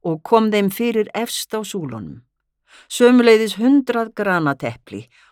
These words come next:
og festi þau á keðjurnar. Hann reisti súlurnar framan við musterissalinn,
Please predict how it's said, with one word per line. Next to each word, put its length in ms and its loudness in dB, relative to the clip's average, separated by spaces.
og 140 -8
festi 480 -4
þau 240 -2
á 80 0
keðjurnar. 720 -10
Hann 160 0
reisti 360 0
súlurnar 680 -2
framan 480 0
við 200 -2
musterissalinn, 920 -4